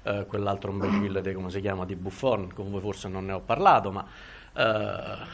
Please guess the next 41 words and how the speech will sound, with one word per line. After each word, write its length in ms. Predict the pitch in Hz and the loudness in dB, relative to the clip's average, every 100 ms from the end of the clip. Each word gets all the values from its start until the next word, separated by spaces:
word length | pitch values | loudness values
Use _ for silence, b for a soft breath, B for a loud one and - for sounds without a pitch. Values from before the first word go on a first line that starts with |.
| B B | B B
diciamo, 320 | 113 139 123 | -2 0 2
mi 80 | 117 | 4
faccio 300 | 143 143 123 | 4 4 4
carico 340 | 131 143 123 | 6 6 6
dell'eventuale 600 | 117 113 113 117 139 117 | 4 4 4 6 10 12
audio, 420 | 123 131 117 113 107 | 12 12 10 4 4
qualcuno 340 | 107 131 113 | 0 -2 -2
dovesse 380 | 110 110 110 107 | 2 2 2 -4
infor-, 360 | 104 113 107 | -2 -4 -4
inferocirsi, 920 | 110 107 107 104 117 110 147 190 - 107 | -2 -4 -4 -2 0 2 2 0 0 -2
ma 120 | - B B B B - | -2 B B B B -6
io 180 | 165 147 | 2 4
vi 100 | 120 | 4
inviterei 440 | 117 123 160 135 | 4 6 6 6
a 60 | 117 | 6
non 280 | 135 170 156 | 6 6 6
comprare 460 | 127 123 143 123 | 4 6 8 8
lo 100 | 113 | 6
shampoo 480 | 107 135 123 113 110 | 4 4 4 4 2
che 140 | 107 | 4
reclamizza 560 | 107 104 107 113 101 101 | 4 2 2 2 2 0
Buffon, 380 | 101 113 202 170 | -2 0 0 0
perché 240 | 101 113 | -2 0
è 60 | 101 | 2
talmente 440 | 110 131 139 135 | 2 4 2 2
stronza 420 | 104 185 196 120 | 0 2 2 4
quella 140 | 98 101 | 2 2
pubblicità 500 | 101 104 101 147 151 | 0 0 0 0 0
che 140 | 104 | -2
uno 100 | 131 | -4
a 20 | |
un 60 | 98 | -4
certo 260 | - - 95 | -6 -8 -6
punto 260 | 135 - | -6 -4
dovrebbe 420 | 95 98 104 92 | -4 -2 -4 -2
anche 300 | 101 101 101 95 | -4 -4 -6 0
fare, 260 | 98 98 | 2 2
no, 160 | 98 104 | 0 -2
qualche 320 | 104 - 101 | -4 -4 -8
cosa 280 | 101 95 95 | -6 -4 -2
di 140 | 185 | -4